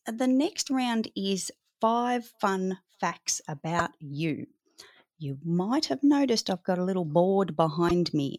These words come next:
and on that board are numbers one to twenty. Your task is to choose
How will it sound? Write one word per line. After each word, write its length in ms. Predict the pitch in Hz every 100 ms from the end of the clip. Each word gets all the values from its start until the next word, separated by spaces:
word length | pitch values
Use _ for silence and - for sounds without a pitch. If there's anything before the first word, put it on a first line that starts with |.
| -
and 240 | 151 147
on 180 | - 220
that 260 | 220 208 -
board 320 | 208 196 185
are 120 | - 156
numbers 480 | 160 160 156 147 -
one 420 | - 139 151 185 180
to 180 | - 165
twenty. 680 | - - 190 220 220 165 - - - - _
Your 260 | 170 180 196
task 460 | - 220 220 214 -
is 220 | 165 156
to 140 | - 156
choose 400 | - - 156